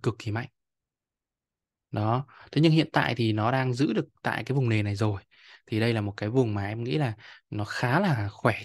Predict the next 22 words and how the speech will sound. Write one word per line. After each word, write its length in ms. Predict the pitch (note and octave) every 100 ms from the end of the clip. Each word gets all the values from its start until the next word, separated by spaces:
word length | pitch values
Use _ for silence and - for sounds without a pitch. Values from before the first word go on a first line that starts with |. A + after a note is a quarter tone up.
| -
trước 180 | G#3+ -
khi 260 | - D#3
mà 120 | B2 G2+
nó, 240 | G2 G#2+
nó 360 | A#2 A#2+ A2+ G#2+
đánh 140 | B2
vượt. 180 | C#3+ A2+ - - - _
Thì 300 | - A#2 A2
các 340 | - - _ C3+
anh 60 |
chị 140 | C3+ A2+
có 140 | - A2+
thể 120 | D3
là 80 | G#2
cân 180 | G#2 A#2+
nhắc 120 | D3 _
mua 320 | - B2 B2+ A#2+
quanh 260 | - B2
cái 60 | A2+
vùng 180 | A#2+ G#2
giá 280 | G2 A2+ C#3+
là 320 | - G#2 G2+